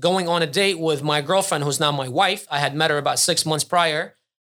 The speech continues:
And, uh, five minutes later, I got a call saying, "Hey, boss, it's John.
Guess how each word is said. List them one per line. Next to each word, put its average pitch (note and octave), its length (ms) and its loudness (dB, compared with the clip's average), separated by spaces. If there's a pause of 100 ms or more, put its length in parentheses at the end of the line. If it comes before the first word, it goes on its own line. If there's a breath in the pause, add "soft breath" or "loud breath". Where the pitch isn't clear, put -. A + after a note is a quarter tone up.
(100)
And, D#3+ 320 0
uh, D3+ 240 2
five F#3 300 0
minutes E3 260 -6
later, E3+ 200 0
I D3+ 100 2
got D3 180 0
a C#3+ 40 -6
call D3 280 -2
saying, C#3+ 580 0 (360)
"Hey, G3 120 2
boss, D#3+ 520 -2
it's C#3 140 -4
John. D#3 540 0